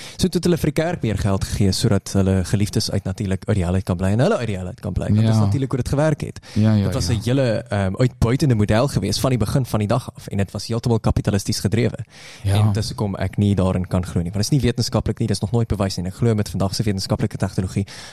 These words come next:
Speaker 1: as daar iets was soos 'n hemel en 'n hel, het ons dit al lankal gevind.
Speaker 2: O, glo jy so?
Speaker 1: Ja, honderd persent.
Speaker 2: Wel, nou gaan mense sê, "Maar ek het dit al gesien," of "Ek het dit al,"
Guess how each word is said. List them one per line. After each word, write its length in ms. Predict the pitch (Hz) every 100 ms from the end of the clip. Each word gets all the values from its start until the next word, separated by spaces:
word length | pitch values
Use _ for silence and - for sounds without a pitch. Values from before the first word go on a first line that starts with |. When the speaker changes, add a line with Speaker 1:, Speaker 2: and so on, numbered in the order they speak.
| -
Speaker 1:
as 200 | 139 127
daar 180 | 123 110
iets 200 | 120 -
was 320 | 98 101 - -
soos 320 | - 104 -
'n 60 | 104
hemel 300 | 95 92 90
en 120 | 98
'n 60 | 87
hel, 260 | 90 90 87
het 140 | 104
ons 80 | 107
dit 140 | 98
al 80 | -
lankal 260 | 92 87 92
gevind. 420 | - - - - _ _ _ _ _ _ -
Speaker 2:
O, 80 | 139
glo 240 | - 143
jy 120 | 180 123
so? 260 | - 80 67 -
Speaker 1:
Ja, 260 | 135 165 - - _ -
honderd 260 | 127 113
persent. 380 | 92 - 90 - - - - - -
Speaker 2:
Wel, 260 | 202 190 -
nou 360 | 127 147 147
gaan 180 | 147 156
mense 360 | 135 120 113 135
sê, 80 |
"Maar 220 | 117 104 92
ek 80 | 123
het 80 |
dit 120 | 123 95
al 100 | 92
gesien," 480 | - - 82 117 175
of 160 | 127
"Ek 120 | 117 117
het 140 | 139
dit 20 |
al," 100 | 107